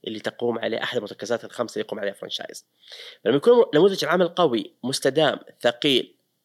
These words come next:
على قولتهم solid، بالتالي تستطيع تبني عليه أي شيء ثاني. بكل وضوح. جزء من الفرانشايز لازم تميز بالمرونة. فنموذج العمل إذا كان مرن، تستطيع إنك تطبق عليه اللي هو الأهم عنصر في الفرانشايز،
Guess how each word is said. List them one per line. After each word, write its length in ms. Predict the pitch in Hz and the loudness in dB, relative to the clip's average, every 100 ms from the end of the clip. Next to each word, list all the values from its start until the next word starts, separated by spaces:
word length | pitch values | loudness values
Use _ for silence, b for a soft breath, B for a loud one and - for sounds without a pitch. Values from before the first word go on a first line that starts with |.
| - | -4
على 100 | 107 | -2
قولتهم 240 | 120 123 113 | 0 -4 -2
solid، 420 | - 143 107 92 - _ _ _ _ _ _ _ _ _ _ _ _ _ _ _ _ | 2 4 2 -2 -10 _ _ _ _ _ _ _ _ _ _ _ _ _ _ _ _
بالتالي 220 | - 127 | -4 -4
تستطيع 480 | 117 - 123 127 117 - - | -4 -6 -6 -4 -8 -12 -10
تبني 240 | 123 113 | -8 -6
عليه 200 | 107 110 117 | -6 -6 -8
أي 80 | |
شيء 160 | - 98 | -10 -12
ثاني. 280 | - - - _ _ _ _ | -14 -18 -20 _ _ _ _
بكل 160 | - - | -18 -16
وضوح. 280 | - - _ b b b b _ _ _ _ _ - | -16 -18 _ b b b b _ _ _ _ _ -4
جزء 220 | 190 285 | 0 4
من 140 | 262 214 | 4 2
الفرانشايز 480 | 156 135 180 175 | 0 -2 0 -2
لازم 180 | 151 143 | -2 -6
تميز 340 | - 143 131 110 | -4 -2 -2 -2
بالمرونة. 500 | 107 104 107 101 - _ | -4 -2 -2 -4 -8 _
فنموذج 460 | 107 135 226 254 | -2 2 2 0
العمل 360 | 127 147 123 - - b b b _ | -2 0 -2 -4 -12 b b b _
إذا 80 | 113 | -8
كان 320 | - 214 143 | 0 0 2
مرن، 320 | 160 127 190 - B B B - | 2 4 0 -4 B B B -16
تستطيع 400 | 123 131 175 160 | -12 -8 -6 -6
إنك 220 | 139 - | -6 -10
تطبق 420 | - 147 135 123 | -10 -4 -4 -2
عليه 200 | 127 127 | -4 -6
اللي 140 | 117 | -8
هو 160 | 113 117 | -6 -6
الأهم 920 | 113 - _ 143 135 135 127 120 - | -6 -12 _ -4 -2 0 0 0 -6
عنصر 560 | - 135 139 127 - 117 | 0 4 4 2 -4 -8
في 120 | - | -4
الفرانشايز، 1000 | 127 - 120 - 120 117 113 117 - | -6 -4 -6 -4 -4 -4 -4 -8 -12